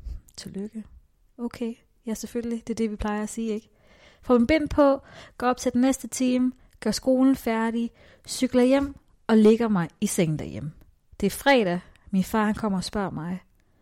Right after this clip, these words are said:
"Hvorfor ligger du i sengen? Du skal gøre rent derhjemme." Fredag var altid den dag, hvor vi gjorde rent derhjemme, og vi hjalp hinanden. Og jeg er bare sådan, "Det kan jeg ikke i dag, far." Min søster, hun prikker, prikker ham på skulderen og siger, "Far, hun har fået sin menstruation." Og han er sådan, "Okay,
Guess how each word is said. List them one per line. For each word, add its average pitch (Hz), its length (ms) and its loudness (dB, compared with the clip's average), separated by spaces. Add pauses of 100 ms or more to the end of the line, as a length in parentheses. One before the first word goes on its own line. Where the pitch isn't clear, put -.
(160)
"Hvorfor 208 240 -2
ligger 214 240 2
du 190 120 -2
i 180 40 -2
sengen? 190 320 0
Du 190 120 -4
skal 196 160 -6
gøre 190 140 -2
rent 208 420 -4
derhjemme." 190 340 -4 (640)
Fredag 170 360 -2
var 175 80 -6
altid 226 320 -2
den 196 140 0
dag, 190 320 -2
hvor 190 140 -6
vi 180 80 -6
gjorde 175 260 -6
rent 170 200 -6
derhjemme, 175 280 -8
og 170 60 -8
vi 180 60 -6
hjalp 180 280 -6
hinanden. 262 420 0 (340)
Og - 100 -16
jeg 220 80 0
er 220 60 0
bare 214 120 2
sådan, 208 220 0
"Det 202 140 -8
kan 202 200 0
jeg 196 140 0
ikke 170 120 -4
i 175 40 -2
dag, 175 200 -4
far." 165 340 -8 (540)
Min 190 100 2
søster, 196 340 0
hun 185 220 0
prikker, 170 340 -2 (140)
prikker 214 300 4
ham 180 200 0
på 202 80 -2
skulderen 254 440 6
og 233 80 4
siger, 226 200 4
"Far, 202 400 -4 (140)
hun - 160 -16
har - 120 -6
fået - 200 -10
sin - 140 -12
menstruation." - 560 -10 (880)
Og 196 60 -2
han 190 100 0
er 165 40 -4
sådan, 175 220 -2
"Okay, - 260 -12